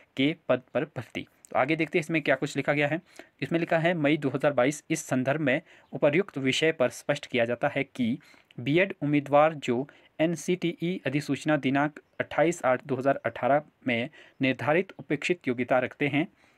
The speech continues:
उन्हें जेबीटी के पद पर चयन नियुक्ति के लिए विचार किया जाना चाहिए।" तो इन्होंने कहा है कि जो आरएनपी रूल है अट्ठाईस आठ दो हज़ार अठारह के according, तो अगर कोई उसके लिए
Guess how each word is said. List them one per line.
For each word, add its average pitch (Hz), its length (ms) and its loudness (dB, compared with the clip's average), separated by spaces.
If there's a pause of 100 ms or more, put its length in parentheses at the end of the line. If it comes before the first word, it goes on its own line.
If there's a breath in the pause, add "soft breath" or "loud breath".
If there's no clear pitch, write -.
(240 soft breath)
उन्हें 160 300 0
जेबीटी 139 400 2
के 147 120 0
पद 117 180 0
पर 147 220 0 (320)
चयन 151 260 2
नियुक्ति 139 400 -2
के 123 340 -2
लिए 123 240 0
विचार 123 500 0
किया 98 160 -4
जाना 95 240 -4
चाहिए।" - 340 -8 (600 soft breath)
तो 127 60 -2
इन्होंने 156 300 2
कहा 147 300 0
है 156 200 -2
कि 143 120 -8
जो 135 360 -2
आरएनपी 123 500 -2
रूल 127 260 -2
है 135 320 -2 (320 loud breath)
अट्ठाईस 143 480 -2
आठ 117 200 2
दो 120 100 -8
हज़ार 131 320 2 (260)
अठारह 127 280 2
के 127 180 0
according, 113 420 -2 (460 loud breath)
तो 147 120 6
अगर 151 260 4
कोई 165 220 4
उसके 156 240 -2
लिए 147 440 -2